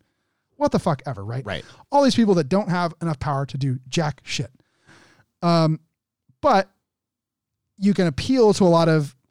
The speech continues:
Speaker 1: high-minded scientific types <clears throat> and convince them that these people should be silenced, right?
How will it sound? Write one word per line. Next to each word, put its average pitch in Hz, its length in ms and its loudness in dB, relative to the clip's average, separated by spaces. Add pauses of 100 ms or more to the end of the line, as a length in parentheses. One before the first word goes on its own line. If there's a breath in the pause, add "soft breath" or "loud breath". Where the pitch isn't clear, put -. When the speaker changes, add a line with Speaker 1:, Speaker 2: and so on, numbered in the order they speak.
Speaker 1:
high-minded 180 640 0
scientific 165 480 -4
types 151 480 -6
<clears throat> - 1300 -2
and 175 240 2
convince 170 400 2
them 170 220 2
that 156 200 2 (760)
these 208 220 2
people 185 200 0
should 156 120 -2
be 143 100 -4
silenced, - 560 -6
right? 139 220 -2